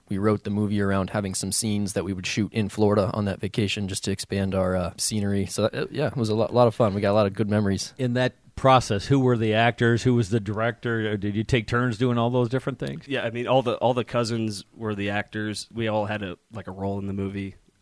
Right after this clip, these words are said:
Speaker 3: Uh, Lucas was the, the, uh, director and
Speaker 1: My,
Speaker 3: writer.
Speaker 1: my brother, Lucas.
Speaker 3: Yep, Jacob's brother. And he had always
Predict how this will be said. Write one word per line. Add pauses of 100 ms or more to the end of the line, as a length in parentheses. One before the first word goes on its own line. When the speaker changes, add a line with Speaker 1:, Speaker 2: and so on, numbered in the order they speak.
Speaker 3:
Uh,
Lucas
was
the,
the,
uh,
director
and
Speaker 1:
My,
Speaker 3:
writer.
Speaker 1:
my
brother,
Lucas.
Speaker 3:
Yep, (100)
Jacob's
brother.
And
he
had
always